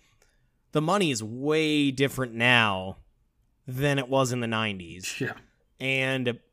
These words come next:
Speaker 1: this isn't just some bullshit startup league. The live Golf is not, is not, it didn't work before. The, the, the previous Greg Norman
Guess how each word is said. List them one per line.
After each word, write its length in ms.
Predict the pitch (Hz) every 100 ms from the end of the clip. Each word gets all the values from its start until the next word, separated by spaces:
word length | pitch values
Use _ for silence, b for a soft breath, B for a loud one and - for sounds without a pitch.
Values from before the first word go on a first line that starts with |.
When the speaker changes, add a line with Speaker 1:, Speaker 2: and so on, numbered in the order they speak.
| _
Speaker 1:
this 260 | 165 196 240
isn't 280 | 214 226
just 300 | 147 180 160
some 320 | - 160 165 143
bullshit 540 | 131 151 131 147 131
startup 500 | - 127 139 135 107
league. 260 | 107 104 104
The 100 | 101
live 280 | 127 165
Golf 460 | 143 135 165 170 - _ _
is 160 | - 110
not, 500 | 120 127 139 147 139 _ _ _ _ _ _ _ _ _
is 180 | 147 123
not, 380 | 131 143 151 - _ _ _ _ _ _ - - -
it 160 | 143
didn't 220 | 156 175
work 280 | 170 269 -
before. 540 | 196 170 180 120 104 - _ _ _
The, 160 | 147 139
the, 160 | 135 123 -
the 80 | 160
previous 360 | 190 208 196
Greg 260 | - 170 156
Norman 640 | 151 156 156 147 139 123